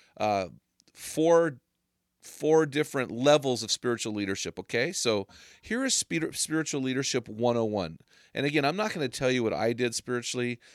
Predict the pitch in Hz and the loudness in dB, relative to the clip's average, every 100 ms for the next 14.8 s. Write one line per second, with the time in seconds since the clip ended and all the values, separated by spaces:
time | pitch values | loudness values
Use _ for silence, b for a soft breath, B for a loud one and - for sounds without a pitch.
0 | B 117 113 117 120 123 120 117 120 117 | B -6 -2 0 0 -2 -4 -2 -2 -4
1 | - 95 92 - 113 123 123 101 123 113 | -4 -2 -2 -4 -6 -6 -6 -6 -2 -2
2 | 107 107 117 107 113 107 104 107 113 - | -2 -4 -6 -4 -4 -2 0 0 -2 -6
3 | 117 110 101 101 101 113 117 - 120 113 | -4 -4 -4 -4 -2 -2 -4 -6 -6 -4
4 | 120 120 123 B B B - 104 - 117 | -2 -4 -6 B B B -4 -4 -2 -2
5 | 117 151 - 151 147 - 123 127 123 123 | -2 -2 -2 0 0 -2 -2 -2 -2 -4
6 | 113 104 98 B B B B B B B | -2 -2 -6 B B B B B B B
7 | _ _ _ _ _ _ - - 127 151 | _ _ _ _ _ _ -20 -8 -2 -2
8 | 170 - 160 160 147 - 110 101 123 135 | -2 -6 -6 -6 -6 -6 -6 -2 2 2
9 | 120 - 120 117 - 110 110 104 101 95 | 2 -2 -4 -4 -6 -4 -2 -2 -4 -6
10 | 120 113 - 104 110 - - 101 - - | -4 -4 -4 -6 -6 -6 -4 -4 -4 -8
11 | 87 87 - 107 - - 190 196 175 143 | -8 -6 -6 -6 -10 -4 -4 -2 -4 -4
12 | 139 - 127 120 120 110 98 82 B B | -4 -6 -6 -4 -2 -2 -2 -6 B B
13 | B - 180 180 190 175 151 127 139 135 | B -2 -2 0 -2 0 0 0 -2 -2
14 | 110 113 - 131 135 135 131 110 | 0 0 0 -4 -4 -2 -2 -2